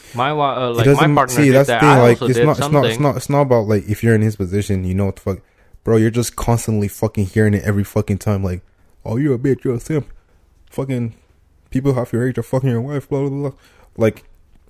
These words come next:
Speaker 2: see, that's, that, bro, that's fucking Will Smith, bro. He, see, you can make the argument that Will Smith is, like, the biggest actor of all time. Bro, do, do you know how much, f-,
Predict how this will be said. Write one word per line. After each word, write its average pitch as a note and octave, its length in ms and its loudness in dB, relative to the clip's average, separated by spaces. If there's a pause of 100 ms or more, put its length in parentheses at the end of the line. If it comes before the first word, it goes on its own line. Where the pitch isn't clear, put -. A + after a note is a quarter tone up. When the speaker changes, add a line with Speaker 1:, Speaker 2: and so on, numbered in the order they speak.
(340)
Speaker 2:
see, D#3 220 0
that's, C#3+ 220 2
that, - 340 -10
bro, A2+ 340 2
that's C#3 220 0
fucking C#3 400 0
Will G#2 180 4
Smith, G#2 560 -4
bro. - 300 -14 (880)
He, - 300 -2
see, G#2+ 380 -2 (480)
you D3 120 2
can C3+ 200 4
make B2+ 160 4
the - 160 0
argument A#2 440 4
that F#2+ 120 2
Will G#2 160 4
Smith A2 280 2
is, G2 140 0
like, F#2+ 160 0
the G2+ 80 2
biggest F#2+ 400 2
actor G2 300 0
of F2+ 100 0
all F2+ 120 -2
time. F2 320 -6 (1900)
Bro, G#2+ 280 4 (260)
do, A2 140 0 (360)
do A2+ 120 0
you B2+ 60 4
know D3 180 6
how B2 160 0
much, B2 360 0
f-, - 160 -12